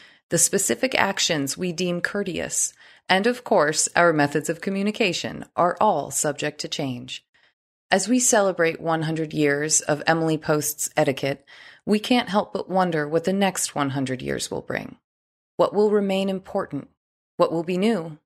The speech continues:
What from today's modern etiquette advice will become traditional, and what will be antiquated by the time the next generation,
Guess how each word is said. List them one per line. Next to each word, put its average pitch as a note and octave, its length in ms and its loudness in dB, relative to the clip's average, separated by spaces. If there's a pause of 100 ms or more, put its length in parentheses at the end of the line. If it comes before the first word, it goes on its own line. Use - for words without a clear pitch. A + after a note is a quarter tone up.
(380)
What F3+ 280 0
from F3+ 180 -2
today's E3+ 400 2
modern E3 460 2
etiquette E3+ 340 2
advice E3 400 2
will D3+ 80 -2
become D3+ 340 -2
traditional, D#3+ 680 0 (320)
and F3 180 2
what G3+ 200 2
will A#3+ 120 2
be A3+ 280 -2
antiquated D3+ 680 0
by D3 140 2
the C#3+ 100 0
time C#3+ 300 2
the D3 60 0
next D#3 300 2
generation, C3 760 0